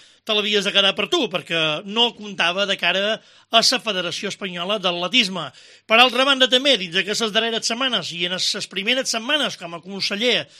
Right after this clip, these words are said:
d'Esports d'en Joan Pons Torres, també s'ha, va anunciar una de les coses que per ell va dir que dins d'aquesta legislatura seria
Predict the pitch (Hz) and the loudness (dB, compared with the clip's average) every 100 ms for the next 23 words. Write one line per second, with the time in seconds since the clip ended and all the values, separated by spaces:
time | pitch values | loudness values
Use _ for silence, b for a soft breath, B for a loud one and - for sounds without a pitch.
0 | B B - 208 - 262 220 190 185 190 | B B -4 -4 0 0 0 -2 0 0
1 | 185 180 180 180 170 196 220 202 180 - | 2 0 -4 -6 -6 -2 0 0 -2 -4
2 | 190 - 247 233 226 240 220 185 233 - | -6 -2 -2 -2 -4 -6 0 2 0 -4
3 | B B B - 254 240 254 240 285 269 | B B B 2 6 6 4 2 2 2
4 | 247 - 226 269 247 254 277 202 208 202 | -2 0 2 0 0 -4 -2 -4 -4 -6
5 | 214 254 214 170 175 196 247 277 202 185 | -6 -4 -4 -2 2 2 2 -4 -6 -6
6 | 196 180 208 202 190 196 - - 185 180 | -4 -4 -6 -4 -4 -2 -4 -4 -4 -4
7 | 175 208 214 190 160 190 - 165 170 180 | -4 -4 -4 -8 -6 -4 -4 -4 -2 -2